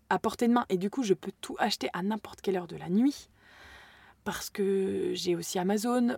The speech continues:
parce que j'ai aussi, euh, tout ça. On a quand même une banque de données énorme. C'est comme si on avait ach-, accès à un supermarché vingt-quatre heures sur vingt-quatre. Mais en fait, on consomme pourquoi ? Enfin, clairement. Alors ça, je l'ai vu avec cette histoire de désencombrement.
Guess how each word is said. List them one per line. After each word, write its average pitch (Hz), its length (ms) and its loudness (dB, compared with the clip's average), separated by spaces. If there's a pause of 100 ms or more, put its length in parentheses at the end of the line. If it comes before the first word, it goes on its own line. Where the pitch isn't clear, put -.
parce 160 320 -6
que 196 360 2
j'ai 185 160 0
aussi, 208 520 -4
euh, - 280 -4 (240)
tout 254 120 -6
ça. - 280 2
On 180 160 -2
a - 60 -6 (100)
quand 208 80 0
même 220 240 2
une 190 140 4
banque 226 300 2
de 208 120 4
données 233 400 2
énorme. 240 260 4
C'est 175 140 -4
comme 190 160 -2
si 254 100 -2
on 220 80 2
avait 180 140 -2
ach-, 180 260 -2
accès 190 320 -4
à 233 40 4
un 180 80 -2
supermarché 185 720 -4 (380)
vingt-quatre 208 600 2
heures 214 80 -10
sur - 160 -2
vingt-quatre. 247 460 -2 (640)
Mais 180 80 0
en 175 100 2
fait, - 240 -2
on 180 80 -2
consomme 190 460 -2
pourquoi ? - 580 -6 (280)
Enfin, 165 140 -2
clairement. 220 360 8 (400)
Alors - 220 4
ça, 277 340 0
je 180 140 -4
l'ai 165 120 4
vu 202 300 0
avec 175 280 -4
cette - 280 -8
histoire - 280 0
de 175 80 6
désencombrement. 185 680 0